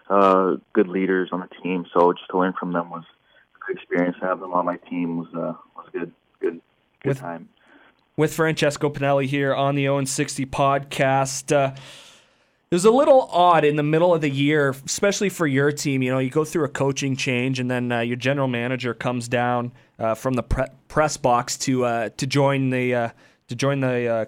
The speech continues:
Speaker 2: coaching staff. Just what was the difference between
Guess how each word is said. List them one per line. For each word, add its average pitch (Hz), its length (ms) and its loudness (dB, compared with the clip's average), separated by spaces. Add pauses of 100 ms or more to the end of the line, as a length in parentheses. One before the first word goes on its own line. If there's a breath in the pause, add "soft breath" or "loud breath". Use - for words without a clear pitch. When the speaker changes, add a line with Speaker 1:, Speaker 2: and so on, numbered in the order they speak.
Speaker 2:
coaching 143 380 -2
staff. 131 440 2
Just 151 260 0 (440 soft breath)
what 147 560 2
was 240 220 2
the 190 100 6
difference 175 840 0 (1400)
between 165 880 0